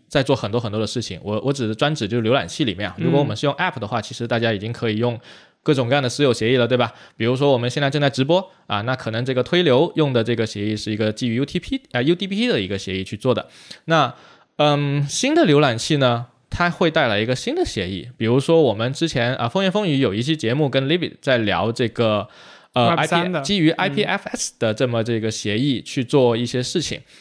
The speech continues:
Speaker 1: 那简单介绍一下这个I，I P F S呢，它就是一个分布式的一个文件的这么一个系统。那，呃，我可以在我家的一台 Mac 上面去做一个I P F S的一个节点。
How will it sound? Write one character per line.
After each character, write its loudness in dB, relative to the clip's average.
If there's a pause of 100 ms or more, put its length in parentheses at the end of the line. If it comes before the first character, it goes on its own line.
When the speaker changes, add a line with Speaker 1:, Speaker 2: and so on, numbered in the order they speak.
(140)
Speaker 1:
那 2
简 0
单 2
介 2
绍 4
一 4
下 2
这 0
个 2
I，I -2
P -4
F -4
S -4
呢， -2
它 -2
就 -2
是 -6
一 -4
个 4
分 -2
布 2
式 2
的 0
一 -6
个 0
文 -4
件 -2
的 -4
这 -6
么 -6
一 -6
个 -6
系 -6
统。 -8 (380)
那， 2 (320)
呃， 4
我 2
可 2
以 2
在 2
我 2
家 0
的 0
一 -2
台 -4
Mac -2
上 -6
面 -4
去 -4
做 4
一 0
个 0
I 0
P -4
F -2
S -6
的 -2
一 -6
个 0
节 -2
点。 -2